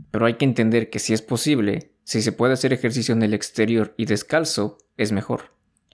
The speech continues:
Entrenar en espacios abiertos es beneficioso para tu vista.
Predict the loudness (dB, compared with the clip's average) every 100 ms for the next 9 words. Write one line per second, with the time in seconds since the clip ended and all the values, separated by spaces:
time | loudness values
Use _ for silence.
0 | _ _ _ _ -6 0 2 2 2 0
1 | 0 0 0 0 0 2 0 0 0 0
2 | 2 0 -2 -2 0 0 -2 -2 -2 -6
3 | -8 -10 -16